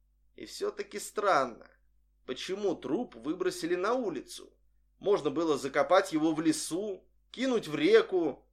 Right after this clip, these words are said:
Что, мало возможностей? А его оставили в жилом районе.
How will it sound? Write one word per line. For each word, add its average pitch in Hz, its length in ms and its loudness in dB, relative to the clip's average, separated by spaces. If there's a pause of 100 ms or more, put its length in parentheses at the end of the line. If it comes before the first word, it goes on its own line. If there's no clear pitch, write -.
Что, 131 340 -2
мало 170 320 2
возможностей? 180 960 2 (420)
А 120 100 -2
его 151 280 2
оставили 208 520 0
в 151 60 -4
жилом 175 360 0
районе. 226 540 -2